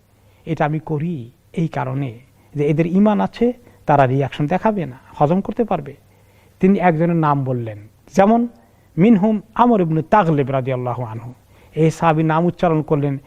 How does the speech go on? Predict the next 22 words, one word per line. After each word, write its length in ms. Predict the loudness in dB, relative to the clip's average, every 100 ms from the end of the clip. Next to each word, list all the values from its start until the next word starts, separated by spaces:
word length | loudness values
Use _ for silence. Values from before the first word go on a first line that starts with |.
| -18 0
যেমন 240 | 2 4
আমর 220 | 2 2 2
ইবনে 160 | 2
তাগলিব 400 | 2 2 2 0
আছে, 100 | 0
তাকে 240 | 0 0 -2
আমি 100 | -4
কিছুই 420 | -2 -2 2 2
না 140 | 2
দিলে 200 | 2 -2
কোনোদিন 360 | 0 2 2 0
সে 120 | -2
আপত্তি 300 | -4 -8 -14
করবে 260 | -14 -14 -18
না। 100 | -20 _ _ _ _ _ _ _ _ _ -6
মাশাআল্লাহ, 500 | -4 -2 -4 -4 -8 -14 _ _ _ _ 2
ওনার 180 | 2
নামটা 300 | 4 0 -2
ধরে 200 | -4 -4
তিনি 180 | -4 -4
উচ্চারণ 360 | -6 -6 -8 -6
করলেন। 340 | -8 -8 -8